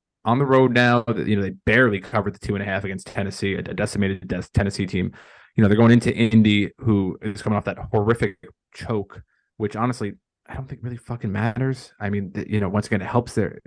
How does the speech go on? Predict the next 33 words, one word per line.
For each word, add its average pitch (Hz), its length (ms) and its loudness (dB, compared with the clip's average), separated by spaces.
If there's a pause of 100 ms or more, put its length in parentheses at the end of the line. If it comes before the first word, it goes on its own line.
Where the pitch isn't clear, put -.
the 107 80 -4
overall 127 240 0
franchise, 110 380 -2
it 92 60 -10
helps - 320 -8
them. - 260 -8
They're, 101 200 -6
they're, 95 280 -2 (400)
they 110 80 0
got 110 80 2
a 101 40 -6
draft 104 280 2
pick. - 180 -4
No 107 80 6
one's 110 200 2
gonna 101 140 0
fucking 98 280 -8
remember 90 320 -6
that 95 160 -6
game 95 200 -6
in, 92 140 -4
in 90 220 -6
a 92 60 -6
year. 92 280 -2 (540)
Uh, 92 280 2 (560)
I 117 60 0
thought - 100 2
it - 0 -
was 120 100 2
a 110 40 4
little 104 160 4
bit 95 80 -6
overblown. 101 640 -4